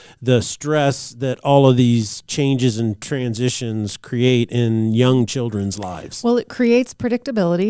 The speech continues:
Speaker 2: which
Speaker 1: Okay.
Speaker 2: is part of security,
Speaker 1: Mm-hmm.
Speaker 2: right? And then you look forward to it, and this is how we do it at this house, but at this
Speaker 1: Yeah.
Speaker 2: house we do this, and it's all cool and fun.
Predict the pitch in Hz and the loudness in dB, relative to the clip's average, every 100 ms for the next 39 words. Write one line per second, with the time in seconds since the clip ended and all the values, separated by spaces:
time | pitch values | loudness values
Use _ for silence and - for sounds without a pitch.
0 | 254 254 196 120 190 - - 190 190 - | -2 0 0 0 -6 -10 -10 -8 -8 -10
1 | 190 - 165 160 185 262 127 104 151 175 | -14 -10 -8 -4 -6 -4 -2 0 0 0
2 | 180 214 _ 190 196 208 226 240 254 - | -4 -4 _ -2 2 2 2 0 -2 -4
3 | 190 170 165 156 170 185 - 175 185 - | -2 0 -4 -4 -4 -4 -4 -4 -4 -6
4 | 175 - 170 180 196 202 185 202 196 175 | -12 -14 -14 -8 0 2 2 -2 -2 -2
5 | 165 208 - 160 175 - 180 165 214 208 | -2 -4 -4 -12 -12 -10 -10 -2 0 0
6 | 101 180 175 185 170 165 170 175 170 - | -2 -8 -10 -8 -4 -2 2 0 -2 -6
7 | 170 160 170 160 170 175 _ - 175 151 | -10 -8 -10 -10 -10 -16 _ 0 0 0
8 | 160 - 165 120 160 | -6 -4 -4 -2 -4